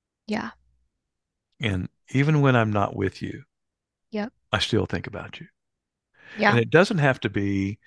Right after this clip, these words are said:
Speaker 2: it doesn't have to be a situation where a parent is traveling on business. Maybe they're traveling to
Speaker 1: No,
Speaker 2: visit
Speaker 1: yeah.
Speaker 2: family. And maybe it's something as simple as a dad going to work.
Speaker 1: Right.
Speaker 2: Because with young
Speaker 1: Absolutely.
Speaker 2: children, with young children, when you're gone, you're gone.
Speaker 1: Mm-hmm.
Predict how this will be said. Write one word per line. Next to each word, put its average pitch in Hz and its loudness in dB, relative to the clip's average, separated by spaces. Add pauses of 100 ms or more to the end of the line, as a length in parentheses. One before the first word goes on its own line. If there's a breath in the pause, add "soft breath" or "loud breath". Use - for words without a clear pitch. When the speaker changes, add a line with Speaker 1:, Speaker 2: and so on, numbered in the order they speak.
(140 soft breath)
Speaker 2:
it 120 -4
doesn't 143 4
have 156 2
to 127 -6
be 117 -2
a 107 0
situation 101 -4
where 95 0
a - -4
parent 98 -4
is 95 -4
traveling 98 -2
on 85 -6
business. 92 -4 (500 loud breath)
Maybe 101 -2
they're 101 -2
traveling 214 4
to 185 0
Speaker 1:
No, 175 -2
Speaker 2:
visit 202 2
Speaker 1:
yeah. 208 0
Speaker 2:
family. 101 -2 (320 loud breath)
And 139 4
maybe 208 6
it's 107 0
something 104 -2
as 101 -4
simple 104 0
as 98 0 (280 loud breath)
a 110 2
dad 117 2
going 101 0
to 104 -2
work. 170 -4 (680)
Speaker 1:
Right. 269 2
Speaker 2:
Because 117 2
with 123 2
young 151 6
Speaker 1:
Absolutely. 190 2
Speaker 2:
children, 92 0
with - -6
young 175 2
children, 95 0
when 113 0
you're 104 0
gone, 156 2
you're 110 -4
gone. 220 2 (720)
Speaker 1:
Mm-hmm. 208 -4